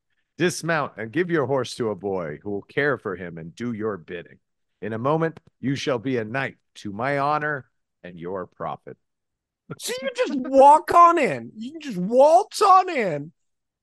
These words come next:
Speaker 2: Bro, he is speed running this. Um, he's speed running knighthood.
Speaker 1: But the boy replied,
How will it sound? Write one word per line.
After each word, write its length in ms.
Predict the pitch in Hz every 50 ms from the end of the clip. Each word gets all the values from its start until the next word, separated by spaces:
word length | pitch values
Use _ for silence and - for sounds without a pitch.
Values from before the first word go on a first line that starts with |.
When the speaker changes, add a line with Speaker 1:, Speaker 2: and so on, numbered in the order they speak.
| _ _ _
Speaker 2:
Bro, 240 | 415 453 - 226 277
he 220 | 208 - - 359 370
is 160 | 359 311 - -
speed 540 | - - - _ - 320 320 320 339 330 302
running 480 | 269 208 190 151 135 135 127 123 120
this. 460 | 113 123 98 - - - - - - - _ _ _ _
Um, 440 | 262 247 254 269 269 262 - 311 311 320 302 233
he's 340 | 208 294 330 330 311 -
speed 460 | - - - _ - 311 320 339 359 339
running 420 | 330 302 302 302 311 294 277 240
knighthood. 640 | 226 214 226 247 262 269 220 151 139 123 104 - - _ _ _ _ _ _ _ _ _ _ _ _ _ _ _ _ _ _ _ _ _ _ _ _ _ _ _ _ _ _ _ _ _ _ _ _ _ _ _ _ _
Speaker 1:
But 120 | - 202 202
the 60 | 220
boy 200 | 180 180 190 196
replied, 560 | 196 202 202 - - 110 110 104 92 101 95